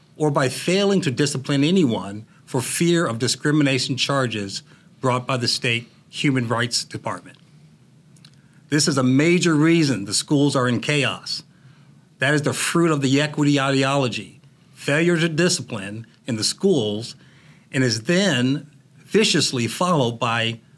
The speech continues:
these kids turning to, to, to become adults, and in Minnesota society by failure of, to prosecute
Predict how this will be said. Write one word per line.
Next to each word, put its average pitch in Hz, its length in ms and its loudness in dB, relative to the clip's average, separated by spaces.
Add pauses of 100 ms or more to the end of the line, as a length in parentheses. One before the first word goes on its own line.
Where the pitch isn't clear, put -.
(160)
these 127 180 -4
kids 156 380 -2
turning 160 380 -2
to, 180 360 -2
to, - 360 -20 (140)
to 156 180 -8
become 170 560 -6
adults, 139 640 -4 (840)
and 139 140 -2
in 120 100 2
Minnesota 160 380 0
society 143 640 -2
by 110 200 -4
failure 147 500 0
of, 135 200 -10
to 139 340 -8
prosecute 127 720 -4